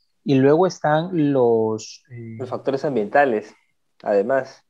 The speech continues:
Speaker 1: De verdad que sí, si el paciente tiene espacio o no tiene espacio en la casa, si puede destinar un espacio, un área para poder hacer ejercicios, ¿no?
Speaker 2: Sí.
Speaker 1: Si no se entiende, y aquí otra de las cosas que, que también suceden es que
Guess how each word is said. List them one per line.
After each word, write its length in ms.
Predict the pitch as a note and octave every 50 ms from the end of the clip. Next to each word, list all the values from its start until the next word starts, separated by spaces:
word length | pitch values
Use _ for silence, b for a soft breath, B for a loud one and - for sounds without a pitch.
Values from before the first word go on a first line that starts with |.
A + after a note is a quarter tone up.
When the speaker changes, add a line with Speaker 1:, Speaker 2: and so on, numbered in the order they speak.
| _ _
Speaker 1:
De 300 | - D#3 C#3 C3 C3 B2
verdad 260 | B2 B2 B2+ D#3 E3+
que 100 | D#3+ E3 D3+
sí, 320 | - - A#3 A#3 G3+ D#3
si 140 | C3 - -
el 80 | C3+ B2+
paciente 360 | - B2 - F3 F3 E3+ E3+
tiene 280 | D3+ _ F3+ F3+ E3+ D3+
espacio 500 | C3+ - _ - F3 E3+ E3 - - D#3
o 40 | D3
no 80 | C#3+ C#3
tiene 160 | D3 D3 C#3
espacio 480 | B2+ _ _ D#3+ D#3 D3 - - C#3
en 60 | B2+ A#2
la 120 | A#2 A2+
casa, 460 | - D3 D#3 D#3 D#3 D3+ C#3+ - C#3+
si 160 | C3+ - C3+
puede 260 | - - D3 D3+ D3+ D3
destinar 420 | C#3+ C#3 - _ _ C3+ C3 C3
un 120 | C#3 D3 C#3
espacio, 440 | - - _ D#3+ D#3 D3+ - D3 C#3+
un 120 | C3+ C#3
área 180 | C#3 C#3 D3 D3
para 220 | C#3+ C3+ B2+ -
poder 240 | _ - B2+ C3+ C3+
hacer 240 | C#3 B2+ - C#3+ C#3
ejercicios, 1200 | C#3 C3 - C3 B2+ - - E3 F3+ F#3+ F#3 E3+ - - - C#3+ C#3+ D3 C#3+ D3 D3 D3 _ _ b b b b b b b b b _
¿no? 220 | C#3+ C#3+ - E3+
Speaker 2:
Sí. 180 | - - - E3+
Speaker 1:
Si 60 | D#3+
no 200 | D#3 D3+ D#3 D3+
se 140 | - - D3
entiende, 480 | D3 D3 D3 G3+ A#3+ B3+ B3 A3+ F#3+ D#3+
y 120 | C#3+ C#3
aquí 420 | C3+ C3+ - G#3 A3+ B3 C4+ - _ _ _
otra 280 | - F3 F3+ A#3 A3+ A3+
de 100 | G#3 E3
las 200 | C#3 B2 - -
cosas 540 | _ - F#3+ F3+ - G#3 G3+ G3+ G3+ - _
que, 360 | - C3+ B2+ B2 B2 C3+ - _ _
que 80 | C3
también 480 | B2 - A#2+ A#2+ B2 B2 C#3 D#3+ F3+ F3+
suceden 720 | F3 - G#3+ - - - G#3+ F#3 D3+ C3 B2+ D3 E3 E3
es 200 | D#3+ D3+ - _ _
que 320 | - F3 F#3 G#3 A3 _